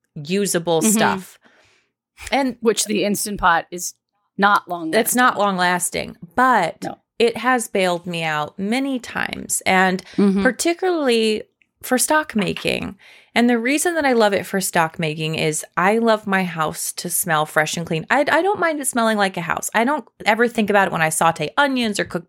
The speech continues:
Speaker 1: bacon. I'm like, "This is food. It's fine." But when stock simmers for twelve hours on your stove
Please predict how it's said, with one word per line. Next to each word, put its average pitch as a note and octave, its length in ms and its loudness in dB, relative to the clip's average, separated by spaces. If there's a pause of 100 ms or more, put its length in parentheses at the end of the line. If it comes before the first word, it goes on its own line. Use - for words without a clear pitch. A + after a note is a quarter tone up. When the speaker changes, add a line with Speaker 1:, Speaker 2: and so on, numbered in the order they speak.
Speaker 1:
bacon. A#3 440 2
I'm G3 60 0
like, G3 200 0
"This E4+ 160 -4
is C4+ 160 -2
food. - 320 -8
It's - 200 -2
fine." - 280 -6 (880)
But - 460 0 (640)
when A3+ 160 4
stock C4 440 0
simmers G3 460 2
for A2+ 120 -12
twelve E3 340 0
hours D#3+ 320 4
on D3+ 160 -2
your - 120 -6
stove C#3+ 800 -2